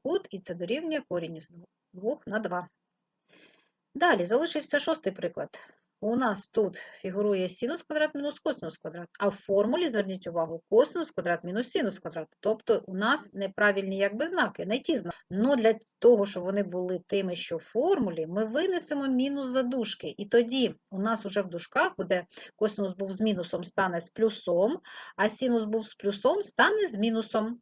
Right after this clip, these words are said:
Якщо не вірите, перевірте, відкрийте дужки, у вас буде ось такий вираз. А тепер уже, якщо ми мінус винесли, то в дужках, саме в дужках, ми маємо уже формулу подвійного кута косинуса, саме подвійного кута.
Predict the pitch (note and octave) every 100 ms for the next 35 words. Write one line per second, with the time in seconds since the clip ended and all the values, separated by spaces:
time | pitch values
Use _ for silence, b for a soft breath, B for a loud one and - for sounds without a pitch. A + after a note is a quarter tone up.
0 | _ G#3+ G#3 E4 E4 D#4+ C4+ A3+ A#3+ A3+
1 | F#3+ F#3 F#3 F#3+ - F#3+ F#3 A#3+ - F3+
2 | F3 A#3 G3 F3 E3+ - E3 G#3+ G#3 D#3+
3 | - _ B B B B B - G3+ G3
4 | - E4+ A4+ C#4+ G#3 G#3 E3+ D#3+ B B
5 | - F#3+ - C#4 B3+ A#3+ A#3+ G#3 F#3 A3+
6 | F4+ A3+ G3+ E3+ F3 E3+ F3+ - - A#3
7 | G4 - - F#3 F#3+ F#3 A#3 - G3+ E3+
8 | - F3+ G3 C4+ E4 A3 G3 F3 E3+ C4
9 | G4+ _ _ B - A3 D#4 G4 A3+ F3
10 | E3 F#3+ F3+ G#3+ D#4+ C#4+ G#3+ F3 - C4+
11 | C4+ B3 A3 E3 E3 - - F3 E3+ F3
12 | E3+ F3 G#3 G3 F#3+ F3 E3+